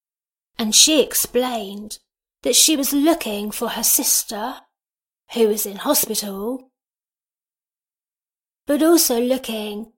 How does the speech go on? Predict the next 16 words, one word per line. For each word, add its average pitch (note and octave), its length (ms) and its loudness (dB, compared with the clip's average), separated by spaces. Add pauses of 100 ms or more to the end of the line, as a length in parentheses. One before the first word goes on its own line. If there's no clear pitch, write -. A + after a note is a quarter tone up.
(140)
for C#4+ 180 4
a C#4 60 2
bed A#3 520 -2
and C4 180 -2
breakfast - 480 -2
hotel A3+ 880 -4 (760)
where - 180 0
she - 140 2
could E4 180 -2
stay A3 440 0
the G#3+ 80 -6
night. A3+ 680 -4 (3250)
One C#4+ 220 4
of A#3+ 160 2
the G#3 120 -6
men, G3 480 -8